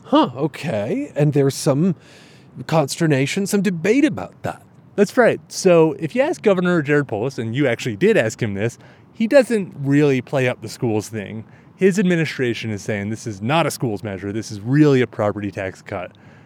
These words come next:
Speaker 2: Uh, they're saying it's all kind of designed to balance out in the end. And if it happens to maybe benefit schools a little bit, that's really not the goal.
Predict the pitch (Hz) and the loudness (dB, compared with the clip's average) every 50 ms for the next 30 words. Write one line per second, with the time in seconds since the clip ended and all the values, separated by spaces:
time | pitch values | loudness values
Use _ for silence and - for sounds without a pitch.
0 | - - - - - 110 113 107 - 147 123 117 120 - - 151 165 170 170 175 | -20 -20 -16 -12 -10 -8 -8 -4 -4 -4 -4 -4 -6 -8 -6 -2 0 2 2 0
1 | - - 151 139 123 113 107 113 107 117 123 123 123 123 120 120 120 107 104 - | 2 0 0 0 0 -2 -2 -4 -2 0 2 2 2 2 2 0 -2 -4 -8 -14
2 | - - - 117 107 101 92 85 - 127 123 127 127 123 110 - 123 110 113 113 | -16 -12 -10 -8 -6 -6 -6 -4 -4 -4 -2 -2 -4 -4 -4 -4 -4 -2 -2 -2
3 | 110 110 113 113 110 107 107 107 107 104 104 104 98 - - - - - - _ | -2 -4 -4 -2 -2 0 0 0 0 -2 -4 -6 -8 -12 -20 -20 -20 -20 -20 _
4 | _ _ - 120 113 110 107 104 101 98 98 95 95 95 107 - - 131 131 127 | _ _ -6 -2 -2 0 0 0 0 -2 -2 -4 -4 -6 -6 -6 -2 0 0 0
5 | 120 - - - - - - - - - - - - 139 127 117 110 - 156 151 | -2 -6 -16 -20 -20 -20 -20 -20 -20 -20 -20 -12 -6 -6 -4 -4 -2 -2 -2 -2
6 | 156 - 165 156 147 143 - - - 139 117 117 123 131 143 143 147 135 156 156 | -2 -2 -2 -2 -2 -2 -4 -4 -6 -6 -4 -2 -2 0 0 0 0 0 -2 -2
7 | 151 131 165 151 - - 175 170 165 156 151 151 160 165 160 156 160 143 131 131 | -2 -4 -6 -8 -8 -8 -6 -4 -2 -2 0 0 2 2 2 2 2 0 0 -2
8 | 127 - - - - - - - 131 131 139 147 139 131 123 123 123 120 117 - | -4 -6 -12 -18 -20 -20 -16 -8 -2 0 2 2 4 2 2 2 0 0 -2 -2
9 | 113 104 110 95 87 90 98 101 - - | -4 -4 -4 -4 -4 -6 -10 -12 -14 -14